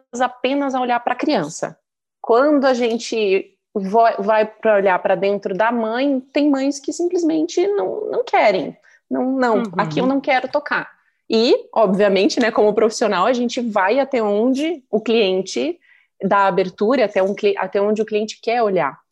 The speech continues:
Speaker 1: Mas quando a mãe aceita o convite, a mudança é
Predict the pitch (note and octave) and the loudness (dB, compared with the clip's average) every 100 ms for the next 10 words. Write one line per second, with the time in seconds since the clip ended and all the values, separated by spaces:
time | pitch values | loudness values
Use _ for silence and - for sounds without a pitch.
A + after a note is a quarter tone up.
0 | _ _ - - _ _ - G#3+ G#3+ - | _ _ -20 -20 _ _ -2 -2 -2 -6
1 | - C4+ D4 B3+ A3+ A#3 A3 G#3 G#3+ G#3+ | 0 4 4 4 2 2 0 2 0 0
2 | - G3+ G3 F3 F3 - F#3+ F3+ _ _ | -2 -2 0 -2 -2 -6 -10 -10 _ _
3 | _ _ _ - G3+ G#3+ F#3 G3+ G#3 G#3+ | _ _ _ -4 0 2 2 2 2 0
4 | - A3+ G#3+ - G3+ G3+ G3+ G3+ G3 | 0 0 0 -2 2 4 4 4 2